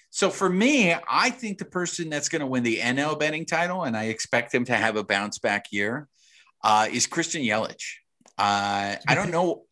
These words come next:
I don't know what happened to Yelich last year. I don't know if it was the pandemic.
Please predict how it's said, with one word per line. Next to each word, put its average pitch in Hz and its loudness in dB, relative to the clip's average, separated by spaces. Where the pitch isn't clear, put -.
I 127 4
don't 170 6
know 165 -2
what 139 -2
happened 120 -4
to 143 -4
Yelich 147 -4
last 147 -2
year. 160 -4
I 135 -4
don't 117 0
know 113 4
if 104 -4
it 104 -2
was 98 -12
the - -20
pandemic. 123 0